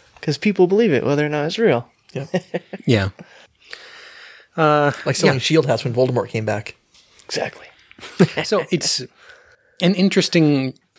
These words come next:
Speaker 3: weird, random smoothie of a book. Um,
Speaker 2: <laughs> Yeah.
Speaker 3: <laughs> potpourri.
Speaker 2: Casserole.
Speaker 3: Casserole. There we go. Yeah. Just throw everything in
Speaker 1: I
Speaker 3: there.
Speaker 1: will say I do have kind of a better appreciation for it now after talking through it.
Speaker 3: Yeah, yeah, yeah.
Speaker 1: Yeah.
Speaker 3: It's funny. I find that so many times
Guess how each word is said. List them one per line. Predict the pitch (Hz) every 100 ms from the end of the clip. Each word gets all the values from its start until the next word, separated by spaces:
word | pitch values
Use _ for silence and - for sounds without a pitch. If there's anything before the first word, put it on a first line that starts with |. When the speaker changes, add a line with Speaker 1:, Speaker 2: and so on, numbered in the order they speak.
| _ _
Speaker 3:
weird, | 160 135 147 131 113 - _ _ _ -
random | 151 143 131 127
smoothie | 151 135 120 110
of |
a | 107
book. | 101 113 - - - - -
Um, | 120 101 -
Speaker 2:
<laughs> | 196
Yeah. | 311 381 269 175 147
Speaker 3:
<laughs> |
potpourri. | 156 151 139 120 139 - - - - 190 - - - -
Speaker 2:
Casserole. | 262 277 185 113 - - - - - 151
Speaker 3:
Casserole. | 165 131 117 107
There | 120 117
we |
go. | 107 101 -
Yeah. | 117 98 - _
Just | - 117 - _
throw | 127 110
everything | 113 117
in | 113
Speaker 1:
I |
Speaker 3:
there. | 185
Speaker 1:
will | 269
say | 285
I |
do | 185 202
have | 175
kind | 180 165
of |
a | 147
better | 156
appreciation | 147 156 156 147 143
for | 120 117
it |
now | 123 117
after | - -
talking | 117 113 110
through | 117 110
it. | - - -
Speaker 3:
Yeah, | 233 113 180 -
yeah, | 156
yeah. | 113 117
Speaker 1:
Yeah. | 170 147 - -
Speaker 3:
It's | 165
funny. | - 240 123
I |
find | 113 139 135
that | 117
so | - 147
many | 123
times | 107 127 110 95 - -